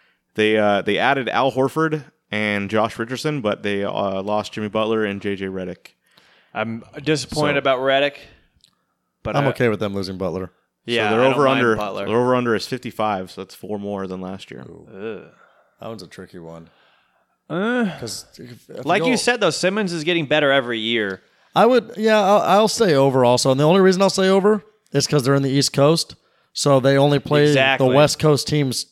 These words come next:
Speaker 3: each team twice, and the Eastern teams, like, four times or something.
Speaker 2: Raptors got worse.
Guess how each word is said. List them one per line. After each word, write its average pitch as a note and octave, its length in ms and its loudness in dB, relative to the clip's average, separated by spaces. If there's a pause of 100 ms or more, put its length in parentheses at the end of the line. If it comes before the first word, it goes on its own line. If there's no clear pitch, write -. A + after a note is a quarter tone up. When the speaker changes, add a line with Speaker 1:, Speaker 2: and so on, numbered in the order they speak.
(120)
Speaker 3:
each D3+ 260 0
team D3 240 0
twice, D3 680 0
and C3 160 0
the A2+ 220 0
Eastern D3 400 -2
teams, B2+ 420 -2
like, A2 200 0
four C3+ 260 2
times D3 340 0
or C#3+ 60 -2
something. C3+ 400 0
Speaker 2:
Raptors B2 200 -4
got A#2+ 260 -2
worse. A#2+ 640 -4